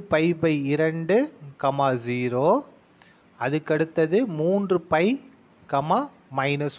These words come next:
ஒன்று. இந்த புள்ளிகளை நம்ம குறிக்க போறோம். குறிக்கலாமா? பாருங்க, முதல் புள்ளி என்னன்னா, மூணு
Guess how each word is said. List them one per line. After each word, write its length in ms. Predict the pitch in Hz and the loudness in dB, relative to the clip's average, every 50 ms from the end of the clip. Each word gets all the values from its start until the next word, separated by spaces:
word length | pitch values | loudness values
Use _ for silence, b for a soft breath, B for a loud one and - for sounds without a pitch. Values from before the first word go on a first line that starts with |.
| 123 113 | -6 -6
ஒன்று. 180 | 113 110 113 - _ b b b b b b b b 196 | -6 -8 -12 -14 _ b b b b b b b b -2
இந்த 140 | 226 269 277 233 - | 0 2 2 2 2
புள்ளிகளை 300 | 156 139 135 143 208 240 214 | 2 0 2 2 0 0 0
நம்ம 100 | 151 143 - - | -2 -4 -4 -2
குறிக்க 200 | 127 120 113 117 - - | -2 -2 -2 -4 -4 -6
போறோம். 220 | 104 104 101 - _ _ - - | -8 -8 -10 -14 _ _ -6 -4
குறிக்கலாமா? 480 | 202 220 - 208 190 190 190 185 147 120 104 - - _ _ _ _ _ - | -4 -2 0 0 0 0 0 0 -2 -2 -4 -10 -16 _ _ _ _ _ -2
பாருங்க, 260 | 131 131 135 143 175 226 302 - - - _ B B B B B B B B 147 | 0 0 0 0 0 0 -2 -2 -8 -20 _ B B B B B B B B 0
முதல் 260 | 175 226 269 269 269 | 2 2 2 2 2
புள்ளி 220 | - 180 180 156 143 143 | 2 2 2 2 2 0
என்னன்னா, 340 | 143 170 165 139 135 147 180 262 311 - - B B B B B B _ _ - 131 160 | 0 0 -2 -2 0 0 0 -2 -2 -4 -10 B B B B B B _ _ -10 -6 -2
மூணு 300 | 180 220 254 262 262 240 | 0 2 2 2 2 0